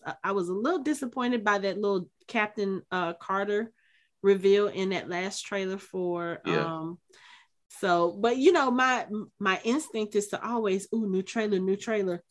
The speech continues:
Speaker 1: just because I, at that point, I'm wanting more content,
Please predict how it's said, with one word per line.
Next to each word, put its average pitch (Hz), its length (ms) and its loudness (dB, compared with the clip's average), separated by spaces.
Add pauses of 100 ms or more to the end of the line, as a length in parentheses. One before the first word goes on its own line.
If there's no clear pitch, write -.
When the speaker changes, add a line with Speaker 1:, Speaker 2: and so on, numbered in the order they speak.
(220)
Speaker 1:
just 240 320 6
because 214 440 6 (100)
I, 185 240 -6
at 196 180 0
that 247 180 0
point, 190 360 -2 (520)
I'm 185 240 4
wanting 196 400 4
more 180 260 2
content, 190 680 -4